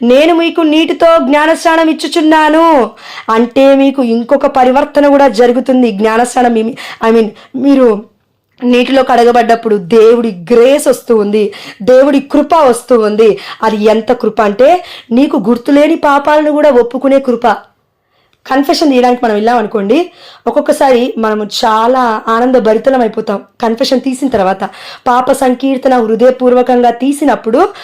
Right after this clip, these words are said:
మనం చాలా ఆనంద భరితలం అవుతాం. చాలా మటుకు ఎక్స్పీరియన్స్ చేయొచ్చు మనలో ఇన్-, కొంతమంది. ఎస్, చేసుంటారు, చెప్తున్నాడు దేవుడు. కాబట్టి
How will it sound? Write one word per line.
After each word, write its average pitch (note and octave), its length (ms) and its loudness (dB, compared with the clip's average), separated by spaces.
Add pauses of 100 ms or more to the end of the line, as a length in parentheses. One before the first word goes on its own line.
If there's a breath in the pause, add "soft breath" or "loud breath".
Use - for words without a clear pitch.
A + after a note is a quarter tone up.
(220 loud breath)
మనం A3 180 0
చాలా A#3 380 0
ఆనంద A3+ 280 0
భరితలం A3 420 0
అవుతాం. G3+ 300 -6 (160)
చాలా A#3+ 160 2
మటుకు B3 240 -2
ఎక్స్పీరియన్స్ B3 500 -2
చేయొచ్చు C4 260 0
మనలో G3+ 200 -2
ఇన్-, G3+ 220 -8
కొంతమంది. G3 440 -2 (160)
ఎస్, G3 200 0 (380 loud breath)
చేసుంటారు, A3+ 360 0
చెప్తున్నాడు G#3 420 -4
దేవుడు. F#3+ 200 -2 (420 loud breath)
కాబట్టి E4+ 560 0